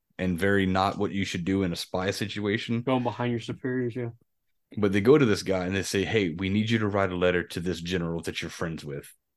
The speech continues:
Speaker 1: He's like, "Okay." And he writes the letter, and Godfrey reads it. And he's like, "This is boring. This is trash. Why is this exactly like your first letter?"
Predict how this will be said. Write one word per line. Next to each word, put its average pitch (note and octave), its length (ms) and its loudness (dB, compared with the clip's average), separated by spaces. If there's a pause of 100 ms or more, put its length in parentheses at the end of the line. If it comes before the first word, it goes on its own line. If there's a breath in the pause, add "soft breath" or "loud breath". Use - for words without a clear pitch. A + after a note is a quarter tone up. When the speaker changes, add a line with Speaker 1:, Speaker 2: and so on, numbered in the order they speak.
(400)
Speaker 1:
He's - 160 -4
like, E2 160 -2 (280)
"Okay." C3 360 2 (920 soft breath)
And F#2+ 120 0
he F2 120 2
writes F#2+ 340 2
the A2+ 60 -2
letter, F#2 420 2 (400 soft breath)
and F2+ 200 0
Godfrey G2+ 460 2
reads G#2+ 340 0
it. D#2+ 140 -4 (320)
And G2 60 -4
he's F#2+ 120 -2
like, F2+ 140 -2
"This A2+ 180 0
is F2+ 140 -2
boring. F#2+ 540 0
This F#2 180 -6
is F2 120 -6
trash. G#2 600 -2
Why G#2 160 4
is G#2 100 0
this F#2 140 -2
exactly G2 420 0
like F#2+ 220 -2
your F2 80 -2
first G2 340 -2
letter?" B1+ 360 -10